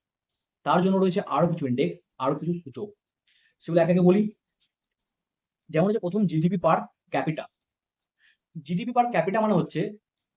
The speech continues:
প্রত্যেক ব্যক্তির কোনো জিডিপি কে, টোটাল জিডিপি কে যদি আমি,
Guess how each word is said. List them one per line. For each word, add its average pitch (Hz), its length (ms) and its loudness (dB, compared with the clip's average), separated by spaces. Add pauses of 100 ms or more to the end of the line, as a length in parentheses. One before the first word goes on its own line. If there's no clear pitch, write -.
(120)
প্রত্যেক 175 540 0 (160)
ব্যক্তির 160 480 0 (1300)
কোনো 160 120 0
জিডিপি 160 320 2
কে, 170 260 -2
টোটাল 160 240 2
জিডিপি 147 260 -2
কে 151 100 0
যদি 156 120 2
আমি, 190 240 0